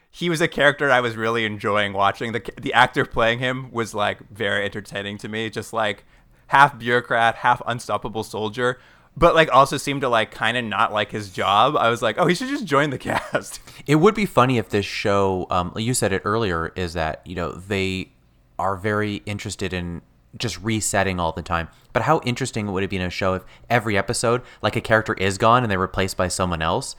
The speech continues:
Speaker 2: You know, Julia's gone. Now we got Universal Soldier.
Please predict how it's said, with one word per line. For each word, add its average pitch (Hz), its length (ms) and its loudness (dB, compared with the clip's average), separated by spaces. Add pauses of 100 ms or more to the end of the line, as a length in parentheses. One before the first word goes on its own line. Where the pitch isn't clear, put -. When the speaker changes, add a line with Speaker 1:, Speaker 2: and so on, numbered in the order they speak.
(160)
Speaker 2:
You 101 80 -4
know, 101 80 2
Julia's 127 360 0
gone. 90 260 4
Now 110 120 4
we 117 80 4
got 110 160 4
Universal 104 500 -2
Soldier. 92 460 -2